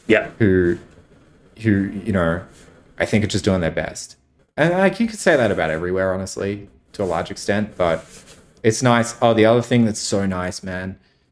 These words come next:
Speaker 2: is, um, you'll probably experience this too. Uh, I don't know if you ever noticed, like,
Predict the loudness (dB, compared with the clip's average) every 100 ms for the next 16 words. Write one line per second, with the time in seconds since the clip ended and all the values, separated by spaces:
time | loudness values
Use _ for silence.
0 | _ -2 0 0 0 0 -2 -4 -8 -14
1 | _ _ _ _ -20 -8 -2 2 2 2
2 | 0 -2 -2 -2 -6 0 0 0 -4 -20
3 | -20 -20 _ _ -2 2 2 0 2 4
4 | 6 4 6 4 4 2 0